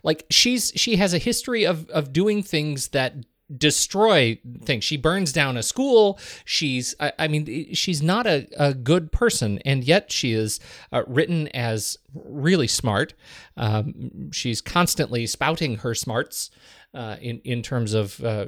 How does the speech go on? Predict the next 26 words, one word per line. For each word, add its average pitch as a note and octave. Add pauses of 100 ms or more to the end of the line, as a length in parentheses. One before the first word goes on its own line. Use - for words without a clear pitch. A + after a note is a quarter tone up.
just, A2 (220)
you A#2+
know, F#2 (100)
quotes -
and A2
all B2
sorts -
of A#2+
things A2+
that A#2
she -
has G#2+
right G#2+
on G#2+
the G#2
tip -
of G#2+
her G#2
tongue. G3 (340)
Um, G#2+
she - (160)
is, A2
uh, -
adorable. C#3+
She A#2+
is A2